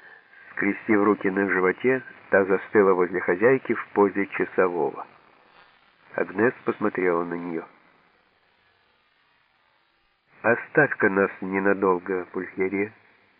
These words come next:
Уверяю тебя, что мне нечего опасаться этого господина». «В самом деле,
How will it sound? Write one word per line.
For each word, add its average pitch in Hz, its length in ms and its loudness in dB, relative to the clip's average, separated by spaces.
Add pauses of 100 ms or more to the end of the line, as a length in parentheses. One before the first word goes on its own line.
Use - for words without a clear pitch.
(1000)
Уверяю 117 400 0
тебя, 92 380 -2
что - 200 -2
мне 110 240 0
нечего 104 480 -2
опасаться 90 560 -2
этого 85 260 0
господина». 95 600 -4 (1700)
«В - 220 -20
самом 110 420 2
деле, 117 320 2